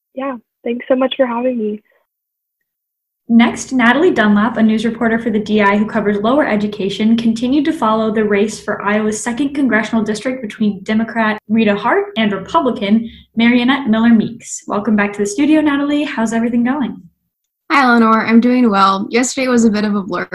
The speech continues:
Speaker 3: but I'm ready to explain why. <laughs>
Speaker 2: Yeah, so following the election on November third, over a week ago now, you have been following the close race in Iowa's Southeast House of Representative District. What has happened kind of since last Tuesday when the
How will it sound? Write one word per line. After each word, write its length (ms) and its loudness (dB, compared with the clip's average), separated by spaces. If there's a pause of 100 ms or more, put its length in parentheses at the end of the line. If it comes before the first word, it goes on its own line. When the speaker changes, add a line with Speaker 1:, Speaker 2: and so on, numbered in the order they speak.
(100)
Speaker 3:
but 240 -8
I'm 160 -2
ready 220 4
to 100 2
explain 420 -2
why. 380 4
<laughs> 60 0 (960)
Speaker 2:
Yeah, 240 2
so 480 0 (100)
following 340 4
the 100 2
election 520 2
on 160 2
November 340 0
third, 240 0
over 180 0
a 60 2
week 160 2
ago 220 0
now, 420 -2 (140)
you 220 2
have 260 0
been 320 2
following 480 0
the 80 2
close 360 -4
race 680 -4
in 160 0
Iowa's 500 2
Southeast 500 -2
House 380 -10 (220)
of 80 -2
Representative 560 -2
District. 460 -4
What 340 -4
has 200 -6
happened 640 0
kind 280 2
of 100 0
since 280 -4
last 580 -6
Tuesday 520 0
when 220 -4
the 280 -4